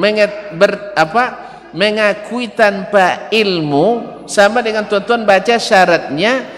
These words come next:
ternyata syaratnya tidak sesuai, S K B tidak sesuai, kata. Akhirnya kita menyesal. Makanya orang-orang Arab dulu paham maknanya, sehingga mereka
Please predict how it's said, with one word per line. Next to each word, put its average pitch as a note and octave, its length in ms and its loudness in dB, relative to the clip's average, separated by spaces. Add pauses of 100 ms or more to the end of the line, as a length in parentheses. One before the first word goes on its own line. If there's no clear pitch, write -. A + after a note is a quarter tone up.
(220)
ternyata A3+ 480 2
syaratnya A#3 960 2
tidak G3 560 4
sesuai, A#3+ 800 2
S - 160 2
K A3+ 240 6
B B3+ 240 4
tidak G#3+ 160 2
sesuai, A#3+ 320 0 (160)
kata. E3+ 180 -2 (300)
Akhirnya C4 240 4
kita C#4 240 4
menyesal. C4 720 2 (880)
Makanya A#3+ 560 4
orang-orang A#3 800 6
Arab G#3+ 480 6
dulu F3+ 320 6 (400)
paham B3+ 560 4
maknanya, G#3+ 800 2 (320)
sehingga D#3 400 -2
mereka D3 400 0